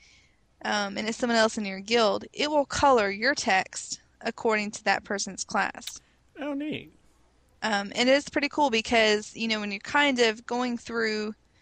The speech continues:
Speaker 1: kinda looking through general and trade at the same time when people are saying stuff, it's really nice to have that visual to kinda see what class they are, and also if it knows, it'll put what level they are too.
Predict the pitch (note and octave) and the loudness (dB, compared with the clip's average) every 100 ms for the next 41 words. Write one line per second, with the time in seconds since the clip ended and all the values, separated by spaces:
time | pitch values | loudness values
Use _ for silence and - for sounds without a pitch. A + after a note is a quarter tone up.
0 | _ _ _ _ - - C4+ B3+ C4 B3+ | _ _ _ _ -8 0 4 4 2 -2
1 | B3 A#3+ A3+ A#3+ A#3 G#3+ G#3+ A3 G#3+ G#3+ | 2 0 2 2 2 2 2 2 2 0
2 | - G3 G3+ B3 A#3 G#3+ G3 G3+ A#3 G3 | -4 -4 -2 2 2 0 -4 -8 -10 -6
3 | G3 - B3+ A#3+ A3+ - G3+ - _ - | -6 -2 0 0 0 -2 -4 -4 _ -20
4 | - _ - A3+ - C4 D#4 C#4+ C4 C4 | -20 _ -4 -2 0 2 4 4 4 2
5 | - B3+ A#3+ B3 A3 G3 A3+ B3 A#3 G#3+ | 0 0 2 2 2 0 0 0 0 0
6 | G3+ G3 - _ - - - A#3+ A3 - | 0 -4 -8 _ -10 -8 -2 0 -2 -6
7 | - A#3+ A3+ G3+ G#3 G3+ - - A3 A#3 | -6 -4 -2 0 2 2 0 0 2 2
8 | - B3 B3 - C4 D#4 C#4 A3 A#3 G#3 | 0 2 2 4 2 2 0 0 -2 -6
9 | A3+ B3 A#3 G#3 G#3+ A#3 G#3+ F3+ A3 A#3 | -4 -4 -4 -6 -4 -4 -6 0 2 2
10 | A3 G3 F#3+ G#3 - G#3 G#3 | 0 0 -2 -4 -6 -6 -8